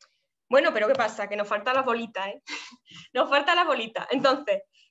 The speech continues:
eh, ¿qué necesitamos? Necesitamos saber cómo poner la bolita donde, en donde corresponde. ¿Cómo vamos a poner, eh, la bolita? Pues vamos a agregar este chorizo multicolor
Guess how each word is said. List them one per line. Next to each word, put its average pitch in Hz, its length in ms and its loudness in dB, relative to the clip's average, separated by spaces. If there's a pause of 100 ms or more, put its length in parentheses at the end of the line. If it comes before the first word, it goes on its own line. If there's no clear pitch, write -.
(120)
eh, 240 880 4
¿qué 330 100 0
necesitamos? 339 640 2
Necesitamos 262 540 -2
saber 349 280 -2
cómo 349 420 -4 (320)
poner 392 320 2
la 359 120 2
bolita 285 380 0
donde, 220 800 -2
en 233 220 -4
donde 220 260 -2
corresponde. 214 760 -2 (340)
¿Cómo 349 240 0
vamos 359 280 2
a - 40 -2
poner, 359 440 0
eh, 339 540 2
la 330 140 2
bolita? 359 580 -2
Pues 392 200 -2 (100)
vamos 330 320 0
a 285 60 2
agregar 285 360 2 (1120)
este 330 760 -2 (520)
chorizo 330 560 2
multicolor 285 920 0